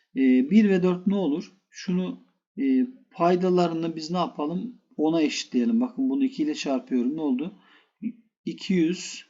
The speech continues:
yirmi dört bölü on artı burası ne yaptı? Elli bir bölü iki idi. Beş ile çarparsam ne olur? İki yüz elli beş bölü on. Yani toplarsam,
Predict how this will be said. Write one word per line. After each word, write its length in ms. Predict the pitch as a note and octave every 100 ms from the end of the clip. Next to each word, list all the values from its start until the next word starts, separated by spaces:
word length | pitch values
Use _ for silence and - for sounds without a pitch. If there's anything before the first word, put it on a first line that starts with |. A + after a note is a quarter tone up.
| _
yirmi 520 | C3+ B2 D3+ E3+ E3+
dört 300 | E3+ E3+ -
bölü 200 | D3+ B2+
on 560 | B2 C#3 C3 F#3+ - _ _ _ -
artı 520 | D3+ C#3+ - D#3 G#3+ - _ _ _ _ -
burası 440 | C3 E3+ F3 A3
ne 60 | G3+
yaptı? 500 | D#3 - - F3 A3 - _ _ _ _ _ -
Elli 400 | D3+ E3+ F3 E3+
bir 240 | F#3+ E3+
bölü 200 | E3 D3+
iki 280 | C#3+ - F3+
idi. 360 | D3 B2+ D#3+ - _ _ _ _ _ _ _ _ _ _ _ _ _ -
Beş 420 | B2 D3 F#3+ -
ile 60 | F3
çarparsam 680 | F3+ D#3+ D3 C#3+ B2 C#3+ D#3
ne 60 | F3
olur? 300 | D#3 G3+ -
İki 300 | - - F3
yüz 520 | E3 F3+ - - - _ _ _ _
elli 380 | D3+ D#3+ E3+ E3
beş 280 | F3+ F3 -
bölü 220 | D3+ E3
on. 320 | C#3 B2+ G#2+ C3
Yani 260 | E3 D3
toplarsam, 800 | - F#3 F3+ D3+ B2+ - F#3+ A3